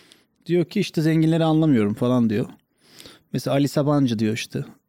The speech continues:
e, son şansı olarak Pegasus'u kurmuş diyor işte. Nasıl kurduğunu anlatıyor diyor işte.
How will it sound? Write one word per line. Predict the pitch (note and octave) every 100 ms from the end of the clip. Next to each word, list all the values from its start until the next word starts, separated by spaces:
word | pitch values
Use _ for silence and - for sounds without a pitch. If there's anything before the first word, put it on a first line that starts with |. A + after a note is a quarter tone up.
| _ _ -
e, | B2+ A#2+ A#2 - _ _ -
son | - - E3
şansı | D3 C#3+ C#3 -
olarak | D3 C3 F3 -
Pegasus'u | - C#3 D3+ C#3+ D3
kurmuş | - A2 G#2 -
diyor | - A#2+
işte. | - G#3
Nasıl | F3 D3+ D3+
kurduğunu | - C3+ C#3
anlatıyor | C3+ A2+ G#2 -
diyor | - -
işte. | - E3+